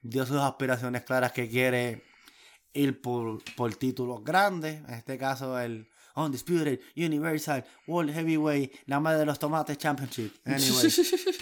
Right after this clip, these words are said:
Speaker 1: Eh, y entre eso surgió la luchita, vi-, viene la parte dos. Y esta vez viene, de seguro, yo es más,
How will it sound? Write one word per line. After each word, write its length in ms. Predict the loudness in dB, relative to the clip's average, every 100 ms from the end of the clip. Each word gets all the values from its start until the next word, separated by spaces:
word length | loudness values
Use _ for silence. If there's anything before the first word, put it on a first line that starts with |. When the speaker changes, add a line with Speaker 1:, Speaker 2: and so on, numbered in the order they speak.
| -4 -4
Speaker 1:
Eh, 600 | 2 4 4 4 4 0 0
y 320 | 2 4 4
entre 480 | 2 -2 -2 0 0
eso 220 | -2 -2
surgió 480 | 0 2 2 4 6
la 120 | 4
luchita, 640 | 2 0 -2 0 0 0 -4
vi-, 200 | -2 0
viene 260 | 2 4 4
la 100 | 4
parte 300 | 2 0 2
dos. 260 | 2 0 -4 _ _ -20 _ _ -20 -20 _
Y 80 | -2
esta 320 | -2 2 4
vez 180 | 6 4
viene, 300 | 2 0 0
de 260 | -2 -4 -2
seguro, 300 | -2 -2 -2
yo 180 | 2 4
es 80 | 4
más, 300 | 4 0